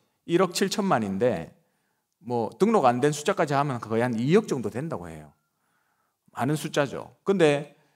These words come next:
어, 거기에, 어, 희한하게 교육열이 높답니다. 방글라데시. 그래서 저 나라도 정말 렘넌트가 희망이다. 이런 게 보이더라고요. 어,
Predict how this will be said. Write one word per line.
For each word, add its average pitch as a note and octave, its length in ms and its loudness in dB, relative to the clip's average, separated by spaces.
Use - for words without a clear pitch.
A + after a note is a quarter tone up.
어, A2+ 380 -6
거기에, C3+ 680 0
어, G#2+ 400 -12
희한하게 E3+ 840 2
교육열이 D#3+ 1160 0
높답니다. - 600 -8
방글라데시. D#2 600 -14
그래서 F3+ 240 -4
저 E3+ 220 2
나라도 F3 600 2
정말 F3 360 -2
렘넌트가 A3+ 540 2
희망이다. C#3+ 580 0
이런 F3+ 180 0
게 E3+ 60 -2
보이더라고요. F2 600 -10
어, A2 460 -2